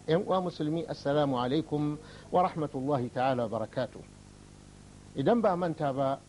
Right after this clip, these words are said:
a makon jiya mun yi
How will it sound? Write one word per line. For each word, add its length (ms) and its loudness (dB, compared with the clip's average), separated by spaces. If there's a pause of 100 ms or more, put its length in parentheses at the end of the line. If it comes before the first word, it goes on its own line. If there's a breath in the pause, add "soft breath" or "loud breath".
(960)
a 280 2
makon 500 0
jiya 240 -6 (680)
mun 280 2
yi 280 2